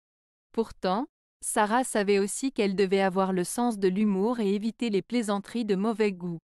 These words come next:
Elle prit garde à ne pas dépasser les limites et à ne pas blesser les sentiments de ses amis. Les plaisanteries potaches étaient son terrain de jeu préféré,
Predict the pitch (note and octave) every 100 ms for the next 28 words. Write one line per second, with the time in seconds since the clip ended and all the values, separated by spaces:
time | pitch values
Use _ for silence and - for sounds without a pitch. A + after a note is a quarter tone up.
0 | _ _ _ _ _ _ _ _ _ G#3
1 | G3+ - A3+ F#3 A3 B3+ G#3 F#3 F3+ A#3
2 | A3+ A3+ A3 - A#3 G3+ F#3+ G3 G3 A#3+
3 | - G#3 F#3 F#3 - B3 G#3+ A3+ - A#3+
4 | G#3+ - A3 - G3+ F#3 A3+ G#3 - G3
5 | G3 F3+ F3 E3+ _ _ _ _ _ _
6 | _ _ _ - G3+ G3 A#3+ C4 A3+ A#3
7 | - B3 - A3 - G3 C4+ - G#3+ G#3
8 | - F#3+ - G#3 A3 G#3 F#3+ F#3 G#3 -
9 | A#3+ - G3+ F3+ F3+ C4